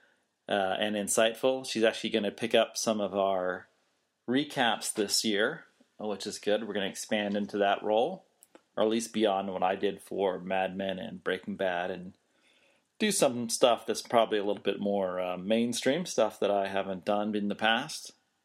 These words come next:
But she's wonderful. She's really strong.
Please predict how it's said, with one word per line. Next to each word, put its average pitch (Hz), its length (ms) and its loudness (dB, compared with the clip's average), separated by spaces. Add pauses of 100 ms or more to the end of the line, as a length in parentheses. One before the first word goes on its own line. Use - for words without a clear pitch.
(1200)
But 170 100 -4
she's 196 160 2
wonderful. 123 460 2 (180)
She's 127 180 -2
really 120 160 2
strong. 92 380 -2